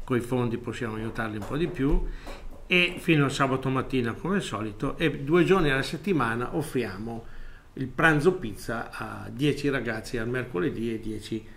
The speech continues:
al venerdì. Abbiamo attivato i laboratori di animazione sportiva con la parrocchia Sant'Anselmo da Baggio, un laboratorio di art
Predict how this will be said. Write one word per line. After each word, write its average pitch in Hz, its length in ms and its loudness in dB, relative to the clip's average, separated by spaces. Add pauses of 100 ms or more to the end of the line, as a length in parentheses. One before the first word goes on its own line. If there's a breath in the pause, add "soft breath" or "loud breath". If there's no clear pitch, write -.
(180 loud breath)
al 107 120 -6
venerdì. 101 500 -8 (200)
Abbiamo 151 420 4
attivato 143 500 2
i 131 60 4
laboratori 135 720 2
di 120 100 0
animazione 120 600 -4
sportiva 123 580 -6
con 117 200 -6
la 110 60 -4
parrocchia 110 720 -4 (540 loud breath)
Sant'Anselmo 110 840 -4
da 113 120 -4
Baggio, 117 600 -4 (260 loud breath)
un 131 120 -2
laboratorio 123 640 0
di 120 140 0
art 117 400 -2